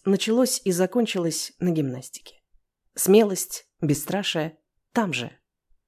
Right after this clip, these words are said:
Только находясь на ковре, я чувствовала себя свободной, и внимание окружающих было мне в радость.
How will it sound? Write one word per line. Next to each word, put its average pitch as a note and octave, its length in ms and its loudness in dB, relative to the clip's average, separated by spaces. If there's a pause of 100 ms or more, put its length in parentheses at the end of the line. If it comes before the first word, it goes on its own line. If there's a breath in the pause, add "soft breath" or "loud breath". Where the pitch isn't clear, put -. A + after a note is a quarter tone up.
(360)
Только C4 280 4
находясь A#3 480 2
на G#3 100 0
ковре, F3 380 0 (220)
я F3+ 200 4
чувствовала F#3+ 480 0
себя F3+ 500 0
свободной, C#3+ 760 -6 (320)
и C#3 200 2
внимание D#3 440 6
окружающих E3 680 -2 (260 soft breath)
было G#3+ 280 6
мне G#3 180 4
в G3 60 -4
радость. - 480 -4